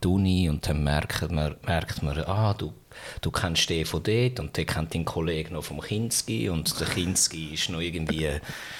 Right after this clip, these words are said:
verbunden mit der Primarschule und die ist wiederum verbunden mit ein paar, die in der Uni wieder und dann trifft man sich und es ist so ein, so ein Geflecht von Leuten, wobei dann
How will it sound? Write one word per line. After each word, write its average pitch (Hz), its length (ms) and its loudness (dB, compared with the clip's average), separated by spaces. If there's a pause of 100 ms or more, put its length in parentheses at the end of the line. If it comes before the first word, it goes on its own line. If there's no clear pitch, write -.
(520)
verbunden 92 560 2
mit 87 260 0
der 85 40 0
Primarschule 107 1120 4
und - 500 -2
die 87 280 4
ist 80 140 4
wiederum 85 320 4
verbunden 85 460 2
mit 80 160 2
ein - 160 2
paar, 80 220 4
die 80 340 -2
in 90 60 -4
der 92 100 2
Uni 123 320 4
wieder 104 400 2
und 82 240 -2
dann 80 180 -6
trifft 113 380 0
man 107 100 4
sich 101 400 2
und 78 280 0
es - 240 -6
ist - 140 2
so 80 120 0
ein, 76 140 2
so - 760 -2
ein 80 60 6
Geflecht 87 640 2
von 90 180 2
Leuten, 104 320 2
wobei 87 200 2
dann 90 340 2